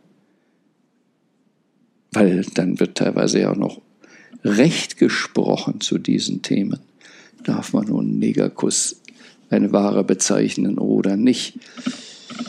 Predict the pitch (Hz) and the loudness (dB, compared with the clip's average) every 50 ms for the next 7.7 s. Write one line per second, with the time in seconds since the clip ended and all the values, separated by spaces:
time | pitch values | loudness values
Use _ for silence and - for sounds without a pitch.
0 | - - - _ _ _ _ _ _ _ - - _ _ _ _ - - _ _ | -14 -16 -20 _ _ _ _ _ _ _ -20 -20 _ _ _ _ -20 -20 _ _
1 | _ - - - _ _ _ _ - 151 151 156 131 143 147 127 - 151 156 180 | _ -12 -12 -12 _ _ _ _ 2 4 6 6 8 6 6 6 6 4 6 6
2 | 185 147 151 151 151 - 139 135 - - 147 127 120 120 131 147 170 196 196 180 | 6 6 6 6 6 4 4 4 4 4 4 6 6 6 6 6 6 4 4 4
3 | 160 156 147 143 143 139 135 135 131 - - 135 127 127 123 120 120 110 - - | 4 6 6 6 6 6 4 4 4 2 2 4 4 4 4 2 2 0 -4 -8
4 | - _ _ _ _ _ _ - 127 120 120 113 - 117 110 - - _ - - | -16 _ _ _ _ _ _ 0 2 2 2 2 2 0 -2 -2 -4 _ -2 0
5 | 110 - - - - - 123 123 131 131 131 131 127 131 - _ _ _ _ _ | 0 2 0 0 2 4 4 6 6 4 4 2 0 -2 -4 _ _ _ _ _
6 | _ _ _ _ _ _ _ _ _ _ _ _ _ _ _ _ _ _ _ - | _ _ _ _ _ _ _ _ _ _ _ _ _ _ _ _ _ _ _ 2
7 | - 107 104 - - - - - - - - - - | 2 4 4 2 0 -2 -2 -4 -4 -6 -8 -12 -14